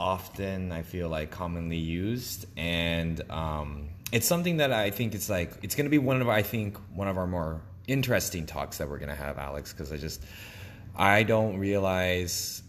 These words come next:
at times, you know, like, what is illustrious, right? And then, so, for those who may not know, right, illustrious is something like, it's,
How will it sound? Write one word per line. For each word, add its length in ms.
at 140
times, 500
you 60
know, 200
like, 280
what 180
is 160
illustrious, 760
right? 460
And 120
then, 480
so, 640
for 140
those 180
who 80
may 160
not 180
know, 320
right, 360
illustrious 600
is 120
something 760
like, 280
it's, 440